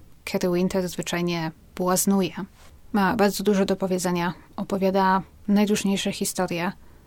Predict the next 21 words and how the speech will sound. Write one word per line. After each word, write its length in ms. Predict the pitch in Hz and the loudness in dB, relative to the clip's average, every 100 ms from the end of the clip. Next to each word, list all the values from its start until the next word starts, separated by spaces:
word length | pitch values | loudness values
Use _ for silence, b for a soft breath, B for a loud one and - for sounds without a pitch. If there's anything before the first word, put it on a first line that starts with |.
| b - | b -8
często 300 | - 202 - | 0 0 0
trochę 440 | 190 190 196 185 180 | 0 2 2 2 2
wykluczające 880 | 185 214 220 214 208 180 175 185 | 2 2 2 2 4 4 2 -2
się 220 | 185 190 185 | -2 0 -2
nawzajem. 640 | 175 170 180 175 180 208 - b b b b - - | -2 -4 -4 -2 -2 -2 -6 b b b b -20 4
I 60 | 240 | 10
nie 120 | 247 | 10
wiem, 140 | 269 | 10
czy 100 | 254 | 8
ma 100 | 240 | 8
to 100 | 214 | 6
być 180 | 202 196 | 4 0
dowód 320 | 170 196 190 | 0 0 0
na 120 | 180 175 | 0 0
to, 160 | 202 | 0
że 320 | 180 180 175 175 | 0 0 -2 -4
Kerry 280 | - 190 180 | -6 -6 -4
jest 240 | 175 170 - | -4 -6 -6
tutaj 220 | - 170 | -6 -6
czegoś 540 | - 175 165 - - - | -6 -6 -6 -6 -6 -8
winny, 680 | 180 160 170 175 175 185 | -10 -2 0 0 0 -2